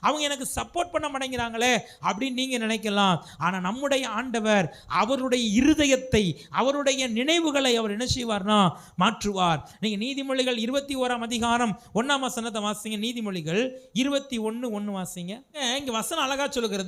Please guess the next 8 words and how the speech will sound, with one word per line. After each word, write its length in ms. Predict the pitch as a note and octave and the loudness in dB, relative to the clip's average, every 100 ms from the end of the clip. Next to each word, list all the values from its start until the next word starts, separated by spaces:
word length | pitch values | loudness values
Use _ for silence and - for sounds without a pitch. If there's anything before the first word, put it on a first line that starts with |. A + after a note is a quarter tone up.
| A3 D#3 A#3+ D4+ - - | -4 0 2 2 -4 -4
ராஜாவுடைய 1080 | D3 F3+ C#4 D#4+ E4 F4 F4 F4 F4 E4+ D4+ | 2 4 4 2 4 6 6 4 2 2 2
இருதயம் 460 | C#4+ D4+ D4+ D4 | 0 0 0 0
யார் 340 | B3 G#3 D#4 D#4 | 0 2 2 2
கையில 340 | C4 C#4 B3+ | -2 -2 -2
இருக்குதா? 280 | B3 A#3 D4 - - - _ _ _ - _ _ A#3 | -4 -2 -4 -4 -14 -20 _ _ _ -20 _ _ 4
கர்த்தருடைய 760 | C#4 - - G4 F#4+ F4 - | 4 -2 0 2 2 0 -2
கரத்தில் 380 | C4 C4+ D4 B3+ | -2 -2 -2 -4
இருக்கிறது. 800 | A3 G3+ G3 G3 G3+ F3+ D4 | -4 -6 -6 -4 -2 0 0